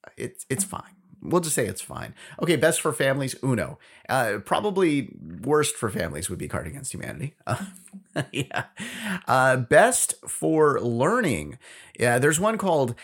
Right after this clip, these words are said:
Ansagrams, uh, that you can get over at prexybox dot com. Um, Exploding Kittens is the most strategic game. You can see why. I mean, come on.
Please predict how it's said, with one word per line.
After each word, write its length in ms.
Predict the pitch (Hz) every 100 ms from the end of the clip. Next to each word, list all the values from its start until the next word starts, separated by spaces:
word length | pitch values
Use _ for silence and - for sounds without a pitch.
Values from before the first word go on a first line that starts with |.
| - _ -
Ansagrams, 920 | 143 214 214 127 101 71 - - - _ _ -
uh, 220 | 98 82
that 80 | 80
you 140 | 87
can 120 | - 104
get 220 | 101 -
over 180 | 104 87
at 140 | -
prexybox 760 | - 147 - 92 82 - - - _
dot 320 | - 82 - -
com. 440 | - 85 87 143 - - - -
Um, 240 | 110 117
Exploding 580 | 143 - - 180 196 175
Kittens 600 | - 202 254 196 226 - - -
is 440 | 147 143 135 123
the 120 | - 143
most 180 | 151
strategic 520 | 147 127 113 202 123 -
game. 280 | 120 147 - _ -
You 100 | 139
can 100 | 147
see 140 | -
why. 320 | 165 156 208 208 _ _ _ _ _ _ - - _ _
I 80 | 120
mean, 140 | 110
come 140 | 107 147
on. 180 | 165